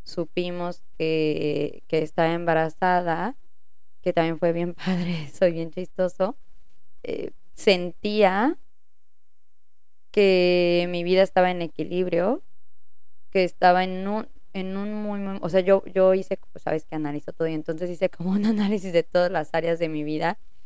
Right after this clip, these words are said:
y en ese preciso momento, en ese pequeño momento de lapso de mi vida, sentía que todo era perfecto. Y entonces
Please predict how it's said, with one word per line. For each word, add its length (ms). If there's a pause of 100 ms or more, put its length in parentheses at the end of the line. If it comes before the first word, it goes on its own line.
(260)
y 180
en 200
ese 260
preciso 400
momento, 360
en 60
ese 180 (160)
pequeño 600
momento 600
de 260
lapso 360
de 40
mi 140
vida, 300
sentía 300
que 100
todo 180
era 160
perfecto. 720 (600)
Y 140
entonces 800